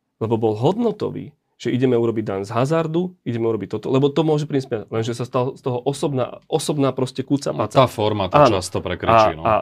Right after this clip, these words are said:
Speaker 1: toto je kľúčové, to znamená, sa vrátim, lebo hovorím obšírne, že ak chceme šancu od ľudí, tak podľa mňa treba urobiť niečo takéto.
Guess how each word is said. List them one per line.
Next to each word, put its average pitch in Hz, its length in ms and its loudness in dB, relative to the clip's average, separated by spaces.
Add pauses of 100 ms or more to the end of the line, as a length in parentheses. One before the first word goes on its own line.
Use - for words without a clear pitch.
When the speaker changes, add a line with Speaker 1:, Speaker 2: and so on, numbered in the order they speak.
Speaker 1:
toto 185 240 0
je 160 160 0
kľúčové, 113 320 -4
to 135 80 -2
znamená, 139 560 2 (240)
sa 120 240 -4
vrátim, 113 400 0
lebo 117 240 -2
hovorím 113 240 -2
obšírne, 120 640 -4
že 113 80 -8
ak - 240 -6
chceme 160 400 -2 (440)
šancu 156 480 -2
od 85 160 -8
ľudí, 85 480 -10
tak - 160 -10
podľa 120 240 -4
mňa 117 80 -4
treba 120 240 -4
urobiť 110 240 -4
niečo 98 240 -10
takéto. 87 640 -8